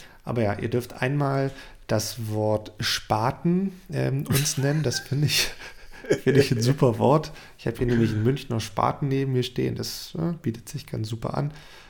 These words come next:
Und ansonsten, ähm, habe ich hier auch noch ein Whiteboard stehen, das an die Wand muss. Und sendet uns einfach Whiteboard-Spaten und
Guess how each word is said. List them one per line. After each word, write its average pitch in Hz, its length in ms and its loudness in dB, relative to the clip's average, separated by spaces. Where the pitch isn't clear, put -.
Und - 120 -4
ansonsten, 120 800 0
ähm, 104 760 -2
habe 123 220 -2
ich 117 80 -2
hier 147 220 -2
auch 135 40 -2
noch 123 160 -2
ein 113 160 0
Whiteboard 151 520 4
stehen, 143 300 2
das 120 120 0
an 127 140 -4
die 123 200 -4
Wand 151 260 -2
muss. 143 340 -2
Und 117 680 -2
sendet 156 280 2
uns 143 120 6
einfach 123 340 2
Whiteboard-Spaten 120 1080 2
und 104 420 -2